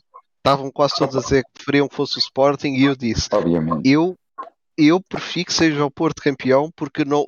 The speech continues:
Speaker 1: vai-me,
Speaker 2: É.
Speaker 1: vai-me custar mais engolir perder um título para o Sporting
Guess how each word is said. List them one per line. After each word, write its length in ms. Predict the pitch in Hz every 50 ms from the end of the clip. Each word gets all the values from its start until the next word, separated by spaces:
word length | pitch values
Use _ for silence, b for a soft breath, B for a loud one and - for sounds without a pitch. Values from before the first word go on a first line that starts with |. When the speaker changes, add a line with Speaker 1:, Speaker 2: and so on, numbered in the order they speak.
| - 135
Speaker 1:
vai-me, 400 | 117 113 135 147 165 170 170 -
Speaker 2:
É. 320 | - 185 170 156 - 139 139 -
Speaker 1:
vai-me 200 | 147 156 165 160
custar 320 | - - - - 175 175
mais 300 | 160 160 151 143 131 123
engolir 400 | 143 156 160 147 151 147 139 123 - - B B B B B B -
perder 280 | - 131 127 127 147
um 120 | 165 170 165
título 360 | - - 175 165 - 139 135
para 140 | - - 139
o 20 |
Sporting 600 | 123 - - - 143 147 165 185 - - - 208